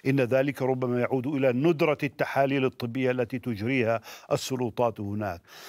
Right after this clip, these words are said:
الارتباك الأوروبي أوصل القارة إلى أن تكون البؤرة الأساسية للمرض. جزء مما يشرح الارتباك والتأخر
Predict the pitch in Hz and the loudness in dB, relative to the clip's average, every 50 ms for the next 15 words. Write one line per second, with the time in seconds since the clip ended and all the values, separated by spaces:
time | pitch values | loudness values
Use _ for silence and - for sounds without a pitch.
0 | - - - - 147 180 214 214 - - 196 185 208 208 196 - 190 196 180 165 | -18 -14 -6 -4 2 2 2 2 4 2 2 4 4 2 2 0 -4 -4 -2 0
1 | 165 170 175 160 143 147 165 160 160 - - 147 170 185 180 - - - 151 160 | 2 2 2 2 2 0 -2 -2 -2 0 2 2 2 2 2 -2 -4 -2 0 2
2 | 160 156 147 123 - _ - 147 156 160 147 143 151 156 - - 147 160 170 156 | 2 2 0 -4 -6 _ 2 4 6 6 4 4 2 2 2 2 0 2 2 4
3 | 147 147 151 147 - - - 143 127 - - 143 - - 160 147 139 139 143 135 | 4 4 4 2 0 -4 -4 -2 -2 -2 -2 -4 -4 -4 -4 -4 -2 -2 -2 -2
4 | 127 113 101 - - - 131 151 135 - - 131 - - 135 - 131 127 - - | -2 -4 -6 -10 -10 -6 -2 -2 -2 -2 -2 -6 -6 -8 -8 -6 -6 -6 -4 -4
5 | 139 127 - 127 120 120 117 107 117 113 113 107 92 - - - - - - - | -6 -4 -4 -4 -6 -6 -6 -4 -4 -4 -4 -6 -6 -12 -20 -20 -20 -18 -18 -18
6 | - - - - - - _ 117 - 254 247 214 233 - 190 175 165 147 143 147 | -18 -20 -20 -20 -20 -14 _ 2 2 2 2 2 2 0 0 2 2 0 2 2
7 | 151 160 139 - 151 143 - - 135 131 127 - - 123 110 127 127 120 113 - | 2 2 2 0 -2 -2 0 0 -2 -2 -2 -2 -2 0 2 4 4 4 2 0
8 | - - - _ _ _ _ _ 120 135 143 - - - 147 156 143 113 - - | -4 -12 -20 _ _ _ _ _ 0 2 2 2 2 2 2 2 0 0 -2 -2
9 | 139 156 147 | -2 -2 -2